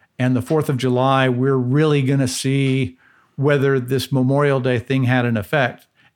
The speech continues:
And then George Floyd was killed, and we started nine or ten days of pretty constant outside demonstrations.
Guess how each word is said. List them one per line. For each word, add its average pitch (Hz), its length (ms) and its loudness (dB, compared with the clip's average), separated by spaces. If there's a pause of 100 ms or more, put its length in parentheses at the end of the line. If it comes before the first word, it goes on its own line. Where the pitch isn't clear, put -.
(140)
And 135 160 2
then 180 280 2
George 139 260 0
Floyd 160 380 0
was 117 180 -4
killed, 120 300 -4
and 123 120 0
we 123 120 0
started 127 560 0
nine 135 260 2
or 127 140 -2
ten 143 280 0
days 127 300 0
of 117 140 -6
pretty 147 240 -2
constant 139 760 -4 (560)
outside 135 560 0
demonstrations. 131 1120 -2